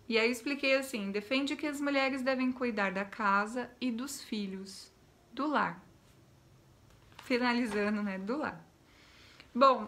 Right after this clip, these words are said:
eu vou só começar uma, iniciar uma discussão aqui com vocês sobre esse voto e essa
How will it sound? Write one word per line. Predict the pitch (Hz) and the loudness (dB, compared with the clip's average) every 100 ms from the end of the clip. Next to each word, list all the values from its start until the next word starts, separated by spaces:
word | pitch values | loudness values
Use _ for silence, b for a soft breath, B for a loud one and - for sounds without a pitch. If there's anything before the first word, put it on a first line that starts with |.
| - | -6
eu | - 240 | 2 2
vou | 247 277 285 285 262 254 240 | 4 4 6 6 6 4 0
só | - 359 | 4 4
começar | 370 320 240 - 247 240 208 208 - - _ - | 6 0 0 2 6 6 4 -2 -14 -20 _ -8
uma, | 202 190 185 175 170 185 - - - - | -6 -4 -6 -8 -10 -12 -12 -16 -14 -4
iniciar | 220 214 - 226 202 214 | -4 -4 -4 -2 2 0
uma | 214 | 0
discussão | 208 - 202 - 185 185 - | -6 -12 -14 -10 -10 -10 -12
aqui | 185 - | -12 -10
com | 185 185 | -10 -10
vocês | 175 175 - 226 220 202 - B B B B | -10 -10 -4 -4 -4 -8 -16 B B B B
sobre | - 247 240 254 | -2 2 2 2
esse | 254 285 | -2 -8
voto | 240 202 190 196 196 | -2 0 0 -2 -4
e | 208 | -6
essa | 208 214 208 | -4 -6 -6